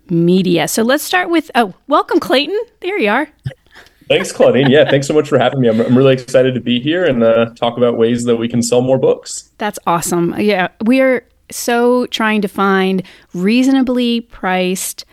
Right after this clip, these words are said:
Speaker 1: book promotion that actually works. And I found from my own experience that your products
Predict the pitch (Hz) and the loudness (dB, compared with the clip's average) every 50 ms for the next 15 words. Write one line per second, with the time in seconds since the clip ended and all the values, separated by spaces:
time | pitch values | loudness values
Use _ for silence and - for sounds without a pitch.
0 | _ _ _ _ _ - 180 190 202 190 _ - 233 220 208 196 190 185 185 180 | _ _ _ _ _ -4 -2 -2 -2 -2 _ -4 -2 0 2 2 2 2 0 0
1 | - - 185 180 175 175 165 165 165 160 - - - 180 180 180 - - - 214 | -2 0 0 2 2 2 2 0 0 -2 -4 -4 -4 -4 -4 -4 -4 -6 -4 -2
2 | 190 185 175 175 170 160 151 151 165 175 175 165 156 - - - - 180 165 170 | -2 -2 0 0 0 0 -2 0 0 0 0 0 -2 -4 -6 -4 -2 0 0 0
3 | - 175 185 180 - - 196 196 190 196 190 185 170 - - 196 180 185 175 175 | 2 0 0 -2 -2 -2 0 0 2 2 2 0 -2 -2 -2 -2 0 2 2 2
4 | 175 170 160 160 165 - - - 196 196 202 202 196 190 180 170 170 160 - - | 2 2 2 0 -2 -4 -6 -6 -4 -2 -2 0 0 2 2 2 0 -2 -4 -8
5 | - - - - - - - - - 180 190 170 165 - - 175 175 160 - - | -16 -16 -20 -20 -20 -20 -20 -14 -6 -2 -2 -2 -2 -4 -4 -4 -4 -6 -4 -2
6 | 208 196 202 196 185 165 165 - - - - - | -2 0 0 0 0 -2 -4 -6 -8 -10 -10 -10